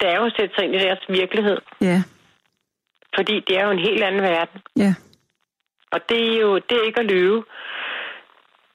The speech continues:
Speaker 1: Det er at gå med, det er at gå ind i deres verden, selvom man ikke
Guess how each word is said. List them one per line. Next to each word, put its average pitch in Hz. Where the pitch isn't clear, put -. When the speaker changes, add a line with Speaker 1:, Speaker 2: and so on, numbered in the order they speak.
Speaker 1:
Det 226
er 214
at 220
gå 202
med, 208
det 202
er 226
at 220
gå 226
ind 208
i 233
deres 214
verden, 175
selvom 196
man 180
ikke 180